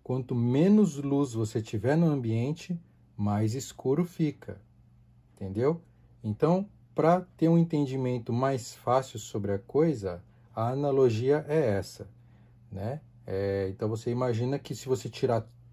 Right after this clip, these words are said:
toda a luz de um ambiente, você vai ter um escuro completo. O calor é a mesma coisa, né? A gente tem a medida em Kelvin do calor, que é se você tirar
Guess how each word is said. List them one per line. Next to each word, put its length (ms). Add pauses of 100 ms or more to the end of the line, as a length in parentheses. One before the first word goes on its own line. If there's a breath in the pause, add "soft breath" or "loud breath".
(120)
toda 320
a 40
luz 320
de 160
um 80
ambiente, 840
você 260
vai 140
ter 160
um 160
escuro 640
completo. 920 (720 soft breath)
O 120
calor 640
é 120
a 40
mesma 360
coisa, 480 (560 soft breath)
né? 160
A 60
gente 280
tem 120
a 60
medida 420
em 240
Kelvin 540
do 160
calor, 480 (420 soft breath)
que 140
é 100
se 160
você 360
tirar 520